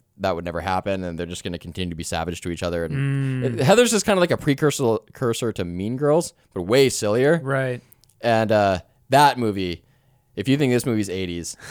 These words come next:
Speaker 1: that movie is
Speaker 2: <laughs>
Speaker 1: eighties A F. Like, shoulder pads, like, little girls wearing blazers, croquet, big hair.
Speaker 2: <laughs>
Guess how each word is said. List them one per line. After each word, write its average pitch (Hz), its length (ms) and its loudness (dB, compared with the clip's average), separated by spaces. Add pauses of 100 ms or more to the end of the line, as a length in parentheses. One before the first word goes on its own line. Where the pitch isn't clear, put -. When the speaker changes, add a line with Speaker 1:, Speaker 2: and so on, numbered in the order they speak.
Speaker 1:
that 131 220 4
movie 139 220 0
is 127 180 -2
Speaker 2:
<laughs> - 40 -12
Speaker 1:
eighties 117 560 -2 (340)
A 113 200 2
F. 85 340 -4 (220)
Like, 104 200 2
shoulder 143 440 4
pads, 117 680 2
like, 101 180 -4 (360)
little 139 200 2
girls 120 300 4
wearing 117 200 0
blazers, 104 680 2
croquet, 104 840 2 (120)
big 135 240 6
hair. 110 580 4
Speaker 2:
<laughs> - 40 -20